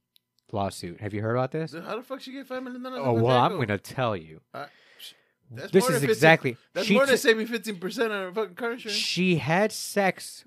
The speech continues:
Speaker 1: with a boyfriend or ex-boyfriend or somebody in
Speaker 2: Okay.
Speaker 1: his car, got, um,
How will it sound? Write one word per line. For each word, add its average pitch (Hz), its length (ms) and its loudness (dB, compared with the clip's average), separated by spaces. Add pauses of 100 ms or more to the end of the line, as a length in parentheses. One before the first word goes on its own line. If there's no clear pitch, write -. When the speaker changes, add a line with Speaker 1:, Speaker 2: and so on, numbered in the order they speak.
(140)
Speaker 1:
with 139 380 0 (380)
a 123 160 0
boyfriend 147 760 0
or 98 160 0
ex-boyfriend 151 720 -2
or 123 60 0
somebody 147 520 -4 (160)
in 139 200 0
Speaker 2:
Okay. 147 100 -2
Speaker 1:
his 185 440 2
car, 123 680 4 (320)
got, 180 360 6 (160)
um, 135 580 2